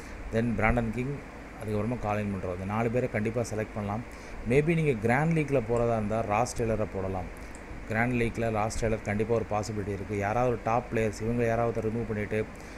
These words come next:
Ross டெய்லர் உள்ள கொண்டு வரலாம். அவரும் சூப்பரான ஒரு player, middle ஆர்டர்ல நல்லா விளையாடக்கூடியவர், First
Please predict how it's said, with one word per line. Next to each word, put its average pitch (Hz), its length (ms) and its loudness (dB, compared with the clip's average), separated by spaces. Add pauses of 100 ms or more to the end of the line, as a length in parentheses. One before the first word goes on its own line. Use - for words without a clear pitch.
(180)
Ross 117 280 2
டெய்லர் 117 220 0
உள்ள 110 140 4
கொண்டு 104 200 -2
வரலாம். 107 220 0
அவரும் 107 300 2
சூப்பரான 117 400 0
ஒரு 110 80 0
player, 107 220 -2
middle 120 260 4
ஆர்டர்ல 110 240 2
நல்லா 107 160 0
விளையாடக்கூடியவர், 107 640 2 (440)
First - 360 -2